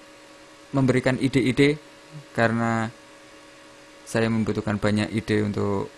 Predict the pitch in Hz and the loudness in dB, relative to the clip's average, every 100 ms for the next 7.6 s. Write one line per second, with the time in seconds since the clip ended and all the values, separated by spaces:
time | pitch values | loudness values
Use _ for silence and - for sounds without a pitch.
0 | - 104 104 95 104 101 98 104 101 104 | -6 -4 -4 -4 -4 -2 -2 -4 -4 -2
1 | 104 101 92 104 104 98 107 104 98 - | -2 -2 -4 -4 -4 -2 -2 -2 -6 -16
2 | - - - - - - - - - 123 | -20 -20 -20 -20 -20 -20 -20 -20 -2 0
3 | 127 127 127 151 147 135 127 123 123 123 | 2 2 4 4 4 2 -2 0 0 2
4 | 120 117 139 139 151 131 110 110 113 139 | 0 2 2 4 2 2 0 -2 -2 -6
5 | - - - - - - - - - - | -16 -20 -20 -20 -20 -20 -20 -20 -20 -20
6 | - 110 107 107 - 107 - 107 104 104 | -6 -2 -2 -2 -4 -2 0 -2 0 -2
7 | 104 110 101 - 98 | -2 -4 -4 -4 -4